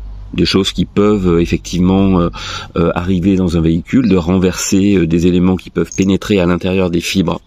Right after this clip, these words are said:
du tapis. Et puis on essaiera sur un autre type de tapis qui est beaucoup plus ras, mais dans lequel les, euh,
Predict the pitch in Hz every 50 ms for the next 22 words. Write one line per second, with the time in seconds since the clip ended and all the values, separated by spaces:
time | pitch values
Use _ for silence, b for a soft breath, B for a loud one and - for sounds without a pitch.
0 | _ - _ _ - B B B B B B B B - 80 78 80 85 85 85
1 | 85 85 85 80 - 85 - - - 98 120 147 196 - B B B B B B
2 | B - - 113 110 - - - - - 123 127 131 135 135 120 104 101 101 -
3 | - 120 107 113 123 135 - - - 90 90 90 92 104 131 - - 110 - -
4 | 117 104 - 156 - 98 - - 113 135 143 - 101 92 80 101 - - 127 -
5 | - 120 101 95 98 120 165 - _ _ _ _ _ - 98 110 113 110 95 101
6 | 104 101 95 - - 110 113 120 120 113 98 87 85 87 87 90 90 90 87 85
7 | 82 85